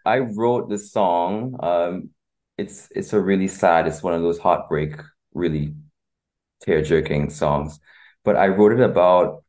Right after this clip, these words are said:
someone I lost, someone that I loved, that I lost to substance abuse.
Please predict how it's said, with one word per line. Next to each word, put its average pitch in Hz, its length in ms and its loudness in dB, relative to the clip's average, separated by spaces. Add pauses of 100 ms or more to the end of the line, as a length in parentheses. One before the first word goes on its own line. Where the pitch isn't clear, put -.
(120)
someone 92 380 0
I 85 80 4
lost, 82 760 0 (240)
someone 95 240 -4
that 82 180 -2
I 78 140 0
loved, 73 440 -2
that 76 100 -6
I 76 80 0
lost 76 500 -6
to 76 340 -8 (160)
substance - 560 0
abuse. 76 560 -4